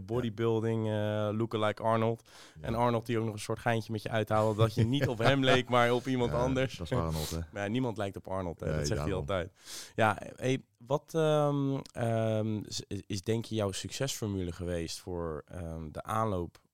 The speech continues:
Speaker 1: naar de Arnold Classic? Wat je anders hebt gedaan dan normaal?
Speaker 2: Ja, die vraag heb ik dus heel vaak te horen gekregen.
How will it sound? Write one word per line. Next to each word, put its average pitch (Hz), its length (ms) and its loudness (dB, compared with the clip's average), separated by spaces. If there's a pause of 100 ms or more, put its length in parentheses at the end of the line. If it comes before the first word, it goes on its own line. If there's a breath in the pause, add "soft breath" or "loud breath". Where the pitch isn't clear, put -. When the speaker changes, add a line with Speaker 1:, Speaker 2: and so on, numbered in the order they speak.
Speaker 1:
naar 87 460 -6
de - 100 -12
Arnold 85 400 -10
Classic? 113 520 -4 (220)
Wat 95 120 -14
je - 60 -12
anders 110 280 -2
hebt 98 120 -10
gedaan 87 360 -6
dan 82 240 -6
normaal? 90 460 -2 (140)
Speaker 2:
Ja, 101 220 0
die 92 160 -2
vraag 110 240 0
heb 107 100 0
ik 95 80 -8
dus 95 180 0
heel 110 200 2
vaak 101 220 -2
te 92 100 -4
horen 101 220 2 (100)
gekregen. 113 600 -2